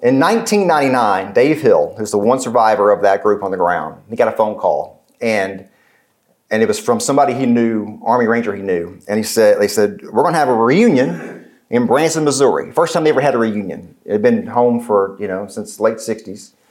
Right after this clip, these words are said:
So, mm, twenty some odd years at that point, I guess. Yeah, no, thirty years at that point. Um,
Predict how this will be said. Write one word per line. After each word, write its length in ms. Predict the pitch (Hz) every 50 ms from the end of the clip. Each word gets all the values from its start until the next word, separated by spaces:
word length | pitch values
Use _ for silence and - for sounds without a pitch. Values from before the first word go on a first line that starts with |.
| _ _ _ _ _ _ _ _
So, 420 | - - 107 98 98 98 98 - - - - -
mm, 320 | - 107 110 110 110 110 110
twenty 460 | - - 135 135 131 127 117 117 -
some 160 | - - 131 127
odd 200 | 123 117 104 110
years 320 | 107 95 95 98 - -
at 80 | - -
that 200 | 113 98 - -
point, 280 | 101 101 101 104 -
I 40 | -
guess. 420 | 90 95 95 101 - - - - _ _ _ _ _ _ _ _ _ _ _ _ _ -
Yeah, 300 | 214 202 - - 117 - - _ _ _ _ _
no, 440 | - - 113 120 - - - - _ _ _ _ _
thirty 240 | - 120 139 127 98
years 280 | 92 92 - - - -
at 100 | 87 80
that 120 | - -
point. 140 | - - - _ _ - - - -
Um, 600 | - 117 120 113 107 98 95 95 95 - - -